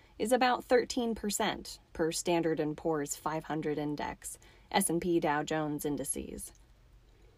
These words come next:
Basically, the market is always going down and up. A wag once noted that the market has predicted nine of the last five recessions.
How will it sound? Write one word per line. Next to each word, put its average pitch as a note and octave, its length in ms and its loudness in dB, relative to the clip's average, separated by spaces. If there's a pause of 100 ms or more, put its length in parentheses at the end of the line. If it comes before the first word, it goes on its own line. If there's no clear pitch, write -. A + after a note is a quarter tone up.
(220)
Basically, A#3 640 6
the F3+ 180 2
market G3+ 440 4
is E3+ 160 2
always F#3 360 4
going C#3 340 -4
down - 440 -8 (580)
and F#3+ 200 4
up. - 300 2 (1300)
A F#3+ 80 10
wag A3 360 4
once F#3 300 2
noted E3 440 2
that D#3 160 0
the C#3+ 60 -2
market F#3 440 0
has F3 140 -4
predicted F#3+ 520 -2
nine G#3+ 460 4
of D#3 120 -2
the C#3 100 0
last D#3 360 -2
five E3+ 480 0
recessions. - 840 -6